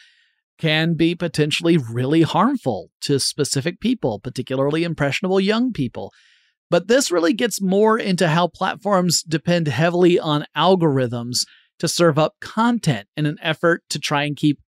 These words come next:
eyeballs on the service for as long as possible, right?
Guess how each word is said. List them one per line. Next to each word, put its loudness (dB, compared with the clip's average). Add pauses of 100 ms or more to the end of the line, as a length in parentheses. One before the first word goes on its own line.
(120)
eyeballs 2
on -4
the -2
service 0
for -2
as -4
long -4 (500)
as -4 (160)
possible, -4 (400)
right? 0